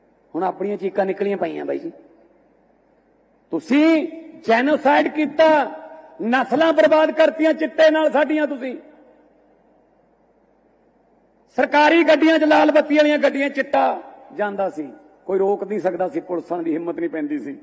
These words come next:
ਕਿੱਥੋਂ ਆ ਗਿਆ ਫਿਰ ਇੰਨਾ ਪੈਸਾ? ਕਿੱਥੋਂ ਬਣ ਗਈਆਂ ਇੰਨੀਆਂ ਪ੍ਰਾਪਰਟੀਆਂ? ਸਾਡੇ ਨੌਜਵਾਨ ਪੁੱਤਾਂ ਦੀਆਂ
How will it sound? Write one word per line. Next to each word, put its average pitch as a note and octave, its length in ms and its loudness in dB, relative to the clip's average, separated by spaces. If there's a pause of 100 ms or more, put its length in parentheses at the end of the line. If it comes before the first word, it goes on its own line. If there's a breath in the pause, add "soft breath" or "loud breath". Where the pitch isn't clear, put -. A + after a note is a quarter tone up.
(1160)
ਕਿੱਥੋਂ A3 300 -8
ਆ A3+ 100 0
ਗਿਆ A#3+ 100 2
ਫਿਰ A#3 140 2
ਇੰਨਾ B3+ 200 -2
ਪੈਸਾ? B3+ 500 0 (460)
ਕਿੱਥੋਂ A3+ 260 -4
ਬਣ B3+ 200 -6
ਗਈਆਂ B3+ 140 -4
ਇੰਨੀਆਂ C#4 200 -4
ਪ੍ਰਾਪਰਟੀਆਂ? C#4+ 680 -2 (1600)
ਸਾਡੇ A3+ 380 0
ਨੌਜਵਾਨ G3+ 600 -2
ਪੁੱਤਾਂ F#3+ 420 -4
ਦੀਆਂ F#3 320 0